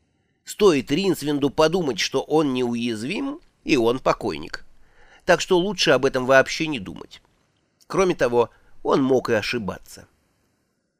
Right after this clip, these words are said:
Единственное, в чём он был уверен, так это в том, что у него разболелась голова.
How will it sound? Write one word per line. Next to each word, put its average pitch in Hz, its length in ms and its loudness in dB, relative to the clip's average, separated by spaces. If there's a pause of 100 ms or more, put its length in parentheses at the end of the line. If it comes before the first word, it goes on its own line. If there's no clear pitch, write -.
(380)
Единственное, 131 760 -2
в - 60 -8
чём 143 260 0
он 113 140 0
был 113 180 -2
уверен, 175 380 2
так 156 160 -4
это 143 140 -6
в - 80 -12
том, 175 240 0
что - 160 -4
у 139 100 -2
него 143 320 2
разболелась 123 720 0
голова. 131 500 0